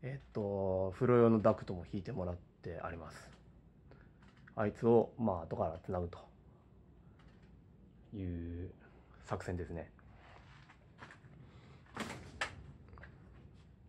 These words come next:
で、これエアコン時代のアースなんですけど、アースはあの、ボルトから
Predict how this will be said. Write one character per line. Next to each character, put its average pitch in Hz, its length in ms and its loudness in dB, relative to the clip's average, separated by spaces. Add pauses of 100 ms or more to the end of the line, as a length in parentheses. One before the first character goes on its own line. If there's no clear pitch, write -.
(140)
で、 165 80 8
こ 165 140 12
れ 165 140 12
エ 165 40 12
ア 170 100 12
コ 185 180 12
ン 185 280 12
時 170 120 8
代 147 140 12
の 120 160 12
ア 131 60 12
ー - 40 -4
ス 120 80 4
な 101 80 8
ん 95 80 2
で 95 100 0
す - 80 -10
け 101 100 -2
ど、 110 280 10
ア 135 100 10
ー 131 40 2
ス - 40 2
は 101 80 6
あ 98 60 4
の、 98 260 0
ボ 110 120 6
ル 107 80 0
ト 107 100 0
か 104 120 8
ら 101 200 4